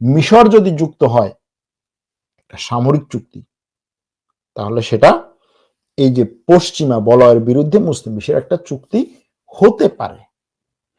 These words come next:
কারণ সেই ধরনের চিন্তা ভাবনা তাদের আছে কিনা, তারা কতটুকু কাজ করছে আমি জানি না। হয়তোবা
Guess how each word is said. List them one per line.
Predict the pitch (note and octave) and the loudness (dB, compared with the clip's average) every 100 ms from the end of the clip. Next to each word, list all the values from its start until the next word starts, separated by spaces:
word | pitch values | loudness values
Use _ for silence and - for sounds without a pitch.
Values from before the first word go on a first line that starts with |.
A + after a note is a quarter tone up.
| _ - _ | _ -20 _
কারণ | E3+ E3 | -4 0
সেই | F#3+ A3+ A#3+ | 4 4 6
ধরনের | C4 C4+ A#3+ - | 6 4 2 0
চিন্তা | A#3+ G#3+ A#3 | -2 2 2
ভাবনা | A3 G#3+ A#3 G#3+ | 2 2 0 0
তাদের | G#3+ G#3+ - | 0 0 0
আছে | F3+ - F#3+ | -2 0 -2
কিনা, | F3 D3+ | -2 -2
তারা | F3 F3 F#3+ | 0 0 2
কতটুকু | G3 C4 B3+ A#3 G#3+ F#3 | 2 0 0 2 4 4
কাজ | C3+ - | 2 0
করছে | B2 - F#3+ C4+ _ _ _ - | -4 -2 -4 -4 _ _ _ -6
আমি | B3 B3+ | 2 4
জানি | C4+ A3 | 4 2
না। | G#2+ - _ _ _ _ _ _ _ _ _ _ _ _ - | -2 -8 _ _ _ _ _ _ _ _ _ _ _ _ 0
হয়তোবা | F#3+ G#3 G3 | 2 4 2